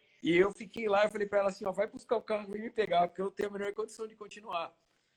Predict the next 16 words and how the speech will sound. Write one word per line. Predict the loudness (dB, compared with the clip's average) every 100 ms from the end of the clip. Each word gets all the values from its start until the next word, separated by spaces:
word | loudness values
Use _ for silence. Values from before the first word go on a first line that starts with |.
| _ _
Então, | 0 2 4
é, | 2 2 2
o | 0
seu | -6 -8
corpo, | -6 -6 -4 -6
ele | -8
entra | -6 -6
em | -6
falência | 0 0 2 0 -2 -6 -10
no | -10
treino | -8 -8 -8
pra | -10
maratona. | -8 -8 -10 -10 -14 -10
Isso | -8 -6 -4
é |
de-, | -4